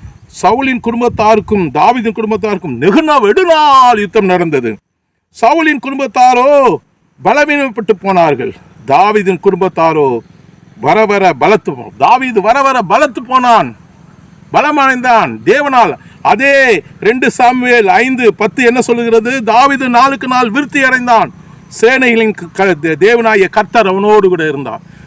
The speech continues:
சேனைகளின் கர்த்தர் அவனோடு இருப்பதுதான் முக்கியம். தாவீது நாளுக்கு நாள் விருத்தி அடைந்தான். Day by day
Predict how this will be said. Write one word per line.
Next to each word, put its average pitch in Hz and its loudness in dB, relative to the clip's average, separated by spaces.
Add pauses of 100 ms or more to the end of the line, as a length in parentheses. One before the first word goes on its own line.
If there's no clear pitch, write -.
(180)
சேனைகளின் 285 0
கர்த்தர் 269 -2
அவனோடு 262 0
இருப்பதுதான் 262 -2
முக்கியம். 190 -2 (640)
தாவீது 285 2 (120)
நாளுக்கு 302 0
நாள் 262 0
விருத்தி 240 -6
அடைந்தான். 190 0
Day 254 2
by 233 2
day 220 0